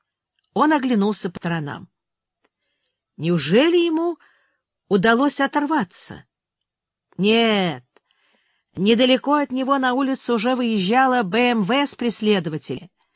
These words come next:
Значит, они решили перекрыть улицу. По-своему мудро. Он поднял руку, словно не замечая Б М В, остановил первую попавшуюся машину. Это были красные «Жигули», довольно помятые на вид.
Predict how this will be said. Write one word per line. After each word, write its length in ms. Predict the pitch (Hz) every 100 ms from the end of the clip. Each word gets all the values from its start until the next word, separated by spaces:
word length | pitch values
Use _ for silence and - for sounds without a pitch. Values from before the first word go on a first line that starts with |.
| _ _ _ _ -
Значит, 640 | 151 180 240 339 - -
они 180 | 294 269
решили 400 | 262 247 302 285
перекрыть 600 | - 254 240 240 247 -
улицу. 640 | 208 170 143 - - - _ _ _ -
По-своему 540 | 165 - 170 185 226
мудро. 480 | 294 233 160 190 240 _ _ _ _ _ _ _ _ _ _ -
Он 220 | 220 208
поднял 400 | 226 214 214 202
руку, 460 | 214 208 277 330 - _ _ _ _
словно 440 | - 208 240 240 247
не 100 | 240
замечая 560 | 220 233 208 226 220
Б 220 | 196 214 208
М 100 | 202
В, 300 | 202 208 214 _ _ _ _ _ _ -
остановил 580 | 202 - 226 269 359 349
первую 420 | 285 320 294 285
попавшуюся 720 | 254 - 240 - 226 - 214
машину. 580 | 202 - 147 123 - _ _ _ _ _ _ _ -
Это 220 | 233 254
были 180 | 254 254
красные 540 | 254 262 247 247 247
«Жигули», 540 | 220 262 247 302 247 175
довольно 420 | 190 190 185 190
помятые 580 | 226 220 175 - 160 160
на 140 | 170
вид. 320 | 143 131 _